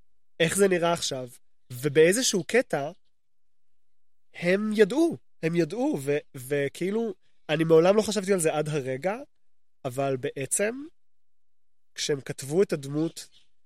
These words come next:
של רייסלין, כל כך מעורר הזדהות,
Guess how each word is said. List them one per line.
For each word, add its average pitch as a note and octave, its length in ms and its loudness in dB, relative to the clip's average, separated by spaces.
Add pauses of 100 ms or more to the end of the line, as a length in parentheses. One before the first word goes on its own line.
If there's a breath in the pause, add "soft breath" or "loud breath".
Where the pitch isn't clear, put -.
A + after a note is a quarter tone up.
(580)
של D3 240 -6
רייסלין, C3+ 600 -2 (720)
כל - 240 -12
כך - 420 -10
מעורר D#3 300 0
הזדהות, C#3+ 640 -8